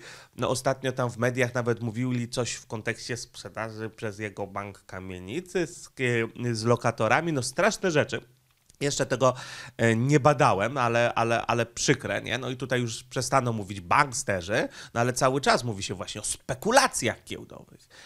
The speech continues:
Nie, że o graniu na giełdzie, tylko że o spekulacjach.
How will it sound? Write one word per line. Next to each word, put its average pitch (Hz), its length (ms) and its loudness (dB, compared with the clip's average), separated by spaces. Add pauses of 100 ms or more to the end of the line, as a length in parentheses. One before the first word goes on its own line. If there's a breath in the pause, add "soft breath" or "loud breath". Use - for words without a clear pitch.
Nie, 214 180 6
że 123 140 0
o 90 60 -4
graniu 139 600 4
na 117 140 2
giełdzie, 98 340 -4
tylko 151 200 -2
że 165 80 -2
o - 20 0
spekulacjach. - 800 2